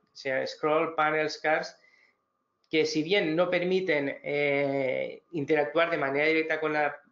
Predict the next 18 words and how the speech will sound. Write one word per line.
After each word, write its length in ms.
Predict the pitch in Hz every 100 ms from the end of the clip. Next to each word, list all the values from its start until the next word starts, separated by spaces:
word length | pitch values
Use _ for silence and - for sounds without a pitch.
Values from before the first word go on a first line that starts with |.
| _
con 160 | 139 139
el, 420 | 143 139 139 139
con 120 | 139
el 120 | 143
sistema 500 | 139 131 180 170 139
o 80 | 139
no 100 | 139
alteran 420 | 147 147 160 156
su 140 | 151 156
estado, 580 | 156 - 170 208 214 - _ _ -
sí 220 | - 143
que 340 | 160 165 160 -
permiten 500 | 151 151 165 160 151
cierto 360 | - 156 147
grado 300 | 143 147 151
de, 320 | 160 151 139 -
de 60 |
interacción. 760 | 135 135 135 127 - 131 127 120